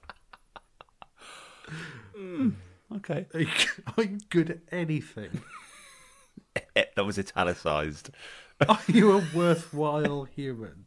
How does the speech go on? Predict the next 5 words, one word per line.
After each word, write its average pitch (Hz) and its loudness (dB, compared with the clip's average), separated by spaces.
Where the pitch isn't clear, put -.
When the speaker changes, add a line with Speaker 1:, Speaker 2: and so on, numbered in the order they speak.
Speaker 1:
Anything. - 4
<laughs> - -12
Oh, 127 2
lovely 113 -2
stuff. 90 -4